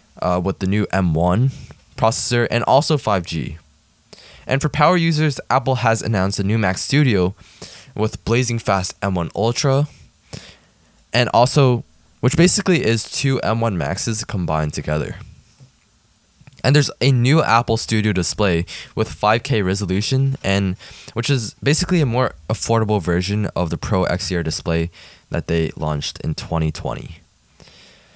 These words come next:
All right, so the iPhone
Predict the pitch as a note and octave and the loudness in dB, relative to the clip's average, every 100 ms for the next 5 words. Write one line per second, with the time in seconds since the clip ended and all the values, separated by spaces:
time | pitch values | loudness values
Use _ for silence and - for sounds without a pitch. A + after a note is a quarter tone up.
0 | _ _ _ _ _ _ B2 C3+ D3+ F2+ | _ _ _ _ _ _ 2 4 4 2
1 | - C3+ B2+ - _ _ - - - - | 0 0 0 -2 _ _ -12 -10 -12 -14
2 | - - - - - - B2+ E3+ A#3+ A3 | -18 -20 -20 -20 -8 -2 0 0 0 -2